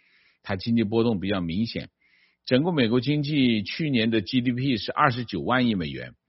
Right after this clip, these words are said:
增长百分之二点一啊，低于百-，低于二零二四年的二点八啊。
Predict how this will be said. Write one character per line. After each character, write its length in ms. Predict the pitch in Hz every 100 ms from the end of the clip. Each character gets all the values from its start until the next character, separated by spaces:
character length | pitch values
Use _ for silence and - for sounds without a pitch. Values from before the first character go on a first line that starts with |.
| _ _ _
增 200 | - 147
长 180 | 131 120
百 120 | 104
分 100 | 80
之 40 | 110
二 140 | 113
点 200 | 95 73
一 320 | 90 113 110 _
啊， 80 | - - -
低 180 | 147 151
于 200 | 127 127
百-， 220 | 120 113 - _ _ _ _ _
低 160 | - 170
于 80 | 147
二 160 | 135
零 100 | 139
二 120 | 127 123
四 140 | -
年 200 | 117 104
的 80 | 104
二 120 | 110
点 220 | 92 69
八 380 | 71 95 92 87 _ _ _ -
啊。 200 | -